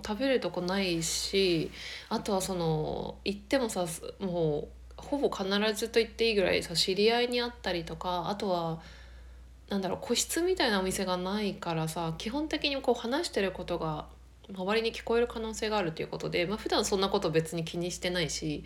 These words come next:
全然いいんだけど、で、お父さんがすごく声が大きくて、私そのことがすごくね、苦手な、一番、うん、そうだな、嫌な、<laughs> き-、嫌いなんだけど、その声が大きいっていうのが。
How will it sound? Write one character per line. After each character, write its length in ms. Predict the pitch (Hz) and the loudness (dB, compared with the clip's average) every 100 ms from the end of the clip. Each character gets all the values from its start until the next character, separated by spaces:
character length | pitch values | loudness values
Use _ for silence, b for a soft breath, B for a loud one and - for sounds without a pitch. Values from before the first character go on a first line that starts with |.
| B B B B B B - | B B B B B B -6
全 160 | - 165 | 0 2
然 140 | 165 | 2
い 40 | 180 | 2
い 40 | |
ん 40 | |
だ 80 | 160 | 0
け 160 | - 160 | 0 -4
ど、 320 | 175 160 - - B B B B B - - | -2 -2 -4 -8 B B B B B -20 -10
で、 80 | 190 | -4
お 40 | 165 | 0
父 180 | 254 | 2
さ 160 | 320 254 | 4 4
ん 40 | |
が 100 | 202 | 2
す 140 | 214 185 | 0 0
ご 120 | 247 | 0
く 120 | 247 | 0
声 280 | 247 277 339 | 2 2 4
が 120 | 311 | 4
大 60 | 165 | 2
き 120 | 180 | 0
く 120 | 170 | -2
て、 120 | - 170 | -2 0
私 260 | 170 180 | 0 -4
そ 140 | - 196 | -4 -4
の 120 | 220 | -4
こ 100 | 247 | -2
と 140 | 254 | 0
が 100 | 220 | -2
す 140 | 202 190 | -2 -2
ご 100 | 196 | -2
く 160 | 196 | -2
ね、 180 | 175 170 | -2 0
苦 260 | 170 170 175 - | 0 -2 -6 -6
手 120 | 185 | -6
な、 360 | 180 180 165 165 | -4 -4 -4 -6
一 220 | - 165 208 | -8 -4 -2
番、 340 | 208 202 - - - | -2 -4 -6 -12 -12
う 40 | 196 | -6
ん、 300 | 170 156 151 | -2 -2 -2
そ 140 | 175 | -4
う 20 | |
だ 120 | 151 | -4
な、 220 | - 151 170 - - - - | -4 -8 -10 -16 -20 -20 -12
嫌 240 | - 185 170 | 0 2 2
な、 180 | 160 - 175 | -2 -2 2
<laughs> 200 | 214 - | 4 4
き-、 220 | - - - - | 2 -8 -6 0
嫌 140 | 180 | 2
い 80 | 170 | 4
な 60 | |
ん 80 | 160 | 2
だ 80 | 156 | -2
け 100 | - | -2
ど、 80 | - | -4
そ 80 | 156 | -4
の 80 | |
声 260 | 156 175 156 | 2 8 8
が 100 | 156 | 6
大 60 | 151 | -2
き 140 | - - | -4 -8
い 20 | |
っ 20 | |
て 120 | - - | -4 -4
い 40 | |
う 20 | |
の 80 | 156 | -4
が。 180 | - | -6